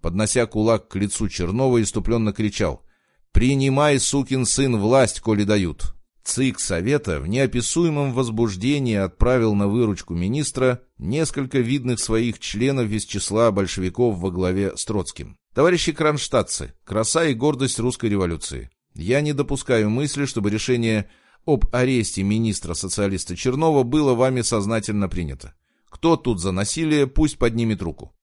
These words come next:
Никто даже не приоткрыл рта, никто не вымолвил ни слова возражения. "Товарищ Чернов, вы свободны", торжественно произнес товарищ Троцкий. Раскольников попытался выяснить дальнейшее назначение кронштадтцев.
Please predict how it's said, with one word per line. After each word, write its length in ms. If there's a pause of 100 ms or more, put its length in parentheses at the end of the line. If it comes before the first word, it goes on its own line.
Никто 480
даже 320
не 120
приоткрыл 680
рта, 560
никто 360
не 100
вымолвил 580
ни 160
слова 480
возражения. 760 (440)
"Товарищ 320
Чернов, 480
вы 220
свободны", 680 (280)
торжественно 680
произнес 540
товарищ 360
Троцкий. 520 (500)
Раскольников 760
попытался 640
выяснить 640
дальнейшее 680
назначение 640
кронштадтцев. 800